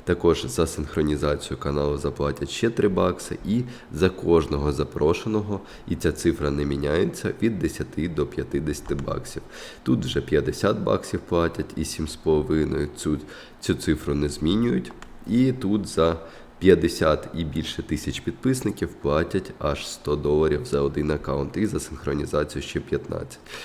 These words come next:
Тож, насправді є сенс запрошувати канали, запрошувати аккаунти і за допомогою рефералки заробляти гроші. І може і за перегляди, якщо ваш контент буде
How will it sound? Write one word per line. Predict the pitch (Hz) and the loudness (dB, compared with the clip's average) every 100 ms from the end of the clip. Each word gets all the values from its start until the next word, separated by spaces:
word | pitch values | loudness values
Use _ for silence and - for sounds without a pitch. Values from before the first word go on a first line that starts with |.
| - | -2
Тож, | - 90 71 - - | 6 8 6 -6 -4
насправді | 82 78 - 104 113 - 69 | -4 -2 4 4 4 -2 0
є | 78 | 0
сенс | - 80 87 - | 2 0 0 0
запрошувати | - - 76 - 73 73 - - | -4 0 0 0 -6 -6 -8 -6
канали, | 73 78 90 98 78 | -2 0 2 2 0
запрошувати | - - 73 - 73 71 71 | -4 0 0 0 -4 -4 -4
аккаунти | 78 - 98 110 - - - - - 95 | -6 -2 0 0 -2 -8 -10 -16 -8 2
і | 92 | 4
за | 71 76 | 4 2
допомогою | 78 - 80 78 69 69 | 0 0 2 2 2 0
рефералки | 71 76 - 69 73 80 101 - 113 - - - - | 2 0 -2 0 2 2 0 -2 -4 -6 -12 -12 -14
заробляти | - - 85 85 73 73 73 78 90 | -4 4 6 6 2 2 2 2 -2
гроші. | 82 - 73 - - | -2 -2 -2 -6 2
І | 117 | 6
може | 107 117 92 - | 8 8 6 4
і | 82 | 4
за | 80 | 4
перегляди, | 76 - 73 73 71 - | 2 2 0 2 -2 0
якщо | 76 73 - 76 | 0 0 2 2
ваш | 76 - | 2 -2
контент | 80 69 78 73 | -6 0 0 0
буде | 71 | -2